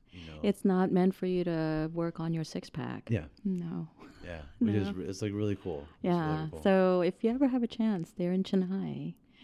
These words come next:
Speaker 2: Although there are, I guess, a lot of, uh, yoga to be had in India. I mean, you can go to Pune, you, you can do, but I was like, "This,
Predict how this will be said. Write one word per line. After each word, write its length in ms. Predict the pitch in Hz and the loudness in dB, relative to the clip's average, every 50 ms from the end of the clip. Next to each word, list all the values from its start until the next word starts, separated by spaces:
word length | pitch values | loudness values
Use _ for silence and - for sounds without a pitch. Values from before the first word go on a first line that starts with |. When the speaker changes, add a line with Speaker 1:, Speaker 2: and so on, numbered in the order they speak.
| - - - - - | -20 -20 -16 -8 -6
Speaker 2:
Although 220 | 196 190 202 196 | -4 -2 0 0
there 380 | 185 190 185 190 185 185 185 170 | 0 2 2 2 4 2 2 0
are, 40 | - | 0
I 100 | - 160 | -4 -4
guess, 220 | 160 - 170 - - | -4 -4 -6 -6 -6
a 60 | 160 | -8
lot 260 | 156 160 156 160 165 | -6 -4 -4 -2 -2
of, 240 | 170 165 160 160 156 - _ - - - | -2 -2 -2 -2 -4 -8 _ -14 -10 -8
uh, 60 | 160 | -6
yoga 340 | 160 165 170 170 175 175 180 | -6 -4 -2 -4 -2 -2 -4
to 100 | - - | -6 -4
be 120 | - 170 156 | -4 -4 -4
had 360 | 143 160 156 156 156 160 165 | -4 -4 -4 -4 -6 -4 -2
in 120 | 160 160 | -2 0
India. 220 | 160 180 185 170 147 | 0 0 0 0 0
I 40 | |
mean, 160 | 139 143 139 139 | 0 0 0 0
you 80 | 143 | 0
can 140 | - - 143 | 0 -2 0
go 100 | 127 127 | 0 0
to 100 | 135 139 | -2 -4
Pune, 600 | - - - 170 160 156 151 147 151 151 151 151 | -6 -4 -4 -2 0 0 0 0 0 0 -2 -4
you, 100 | 151 151 196 - | -6 -8 -10 -12
you 100 | 156 143 | -14 -12
can 180 | - - 156 143 | -6 -4 -4 -2
do, 160 | 147 147 143 - - - - - - _ - | -2 -2 -4 -6 -12 -20 -20 -20 -20 _ -8
but 100 | - 175 | -6 -6
I 180 | 175 175 175 175 | -6 -4 -6 -8
was 140 | 180 - - | -8 -8 -6
like, 220 | - 175 175 - - | -2 -2 -2 0 2
"This, 160 | 180 175 | 0 0